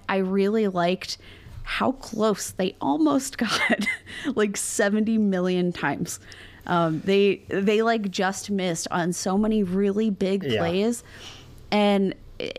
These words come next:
Speaker 1: you know, like, it was either a foot out of bounds or, you know, it was just some crazy thing. But it just feels like they came so close to something special. Uh, obviously, Keenan Allen, he's, he's, like, the safest, uh,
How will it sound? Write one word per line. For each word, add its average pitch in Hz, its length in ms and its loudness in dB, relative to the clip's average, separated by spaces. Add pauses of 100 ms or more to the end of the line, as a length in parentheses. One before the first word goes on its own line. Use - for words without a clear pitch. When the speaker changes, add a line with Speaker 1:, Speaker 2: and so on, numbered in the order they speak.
Speaker 1:
you 202 100 4
know, 185 180 2
like, 185 220 0
it 190 60 2
was 180 160 0
either 180 240 0
a 175 60 -2
foot 233 280 -2
out 214 180 4
of 208 60 2
bounds 190 640 2
or, 180 200 2
you 208 180 0
know, 208 120 -2
it 240 140 4
was 240 120 2
just 254 200 0
some 247 280 2
crazy 220 520 -2
thing. 214 320 0
But 165 180 -2 (960)
it 214 140 0
just 226 260 0
feels 214 220 0
like 208 160 -2
they 196 100 2
came 196 320 0
so 180 240 0
close 180 460 -2
to 170 360 -2 (540)
something 175 460 -2
special. 233 640 -2 (560)
Uh, 180 200 -2
obviously, 196 500 0
Keenan 196 400 -2
Allen, 185 400 2
he's, 180 480 -2
he's, 180 320 -2
like, 180 200 -4
the 180 60 -2
safest, 190 720 -4 (140)
uh, - 140 -6